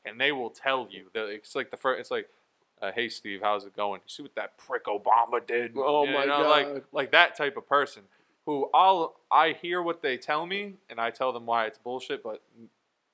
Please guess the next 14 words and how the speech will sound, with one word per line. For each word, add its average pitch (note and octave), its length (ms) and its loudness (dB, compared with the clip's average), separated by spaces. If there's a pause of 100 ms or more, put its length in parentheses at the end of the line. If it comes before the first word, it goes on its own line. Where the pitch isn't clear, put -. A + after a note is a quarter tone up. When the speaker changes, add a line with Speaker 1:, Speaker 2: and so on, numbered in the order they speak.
(140)
Speaker 2:
They're D#3+ 120 4
not F3+ 140 6
Speaker 1:
point A3+ 120 4
Speaker 2:
hearing A3 160 6
Speaker 1:
is, C3+ 60 -2
Speaker 2:
it. - 120 -10 (220)
Speaker 1:
I C3+ 140 6
let D3 280 2
them C#3+ 220 -2
ex-, A#2+ 260 -10
I, A#2 240 4 (200)
they, A#2+ 200 2
they B2 180 0
are D#3+ 320 4